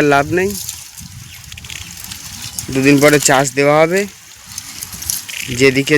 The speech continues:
যাই যাক, জমি সব লেভেল হয়ে যাবে। এই যে এখান থেকে কাটিয়ে দিলে জলটা আরামসে এই সাইডে ঢুকবে, ওই সাইডে একটু চাপও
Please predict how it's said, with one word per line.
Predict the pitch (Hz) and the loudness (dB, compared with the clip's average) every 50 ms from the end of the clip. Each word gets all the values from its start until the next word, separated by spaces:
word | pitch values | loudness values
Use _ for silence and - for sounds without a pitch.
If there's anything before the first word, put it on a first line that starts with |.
| 135 | 4
যাই | 135 127 123 117 101 | 6 4 4 4 0
যাক, | 107 101 98 - - - - - - - - - - - 117 | -4 -6 -6 -10 -12 -18 -20 -20 -20 -18 -16 -16 -16 -10 -4
জমি | 120 127 123 123 123 123 | -2 0 0 0 0 2
সব | 135 139 139 131 - - - - - 120 127 | 2 2 2 2 0 -12 -18 -12 -4 2 4
লেভেল | 131 127 131 131 120 117 | 4 6 6 4 4 4
হয়ে | 107 101 95 | 2 2 0
যাবে। | 90 90 92 95 - - - - - - - - - - - - - - - - - - - - - - 101 101 | -2 -4 -6 -10 -16 -18 -18 -14 -8 -8 -8 -8 -8 -12 -6 -6 -6 -6 -6 -8 -10 -10 -8 -4 -2 0 0 2
এই | 101 92 73 | 0 0 0
যে | 76 87 - - - - - - - - - - - - - - - - - - - - - - - - - - - - - - - - - - - - - - - - - - - - - - - - - - - - - - - - - - - - - - - - - - - - - - - - - 123 - - - - - - - - - - - _ - - - - - - - - - - - - - - - | -4 -4 -4 -6 -8 -10 -12 -10 -10 -10 -10 -10 -10 -8 -8 -8 -8 -8 -10 -12 -12 -14 -8 -8 -8 -8 -8 -12 -14 -16 -16 -16 -16 -16 -16 -16 -16 -14 -14 -16 -16 -14 -14 -10 -10 -10 -12 -12 -16 -18 -16 -16 -14 -14 -8 -8 -8 -8 -8 -10 -10 -8 -8 -10 -10 -10 -10 -12 -10 -10 -8 -6 -6 -4 -2 -2 -2 -2 -2 -2 -6 -6 -8 -8 -12 -14 -18 _ -16 -14 -8 -6 -6 -4 -4 -6 -4 -2 0 0 0 2 2
এখান | 135 139 147 147 | 4 6 6 6
থেকে | 151 151 - 147 | 6 6 6 4
কাটিয়ে | 139 139 143 143 143 | 4 4 2 2 2
দিলে | 147 147 147 135 131 | 4 4 4 4 4
জলটা | 131 127 131 127 - 135 135 131 | 4 4 4 4 4 4 4 4
আরামসে | 131 131 135 - - - 139 127 | 2 4 4 4 4 4 2 2
এই | - | 4
সাইডে | 135 - - - - - | 4 4 6 6 6 4
ঢুকবে, | 202 - - - 170 156 | 2 0 0 0 0 0
ওই | 135 123 | 0 0
সাইডে | - 127 127 135 | 2 0 0 2
একটু | 135 135 135 - | 0 -2 -2 0
চাপও | 127 117 120 123 123 131 | 0 0 2 2 0 -2